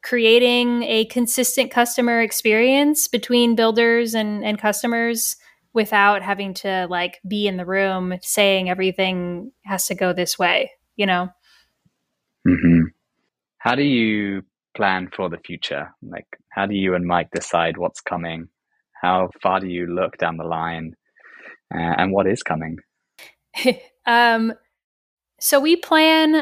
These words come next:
Speaker 1: uh, well, we do quarterly planning like many companies do.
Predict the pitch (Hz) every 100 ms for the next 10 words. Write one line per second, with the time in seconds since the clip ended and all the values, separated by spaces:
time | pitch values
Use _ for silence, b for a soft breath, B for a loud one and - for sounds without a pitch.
0 | - 240 233 233 226 208 208 190 196 214
1 | 214 190 185 240 254 196 180 180 202 180
2 | 180 180 190 190 208 220 240 240 - 185
3 | 180 185 196 202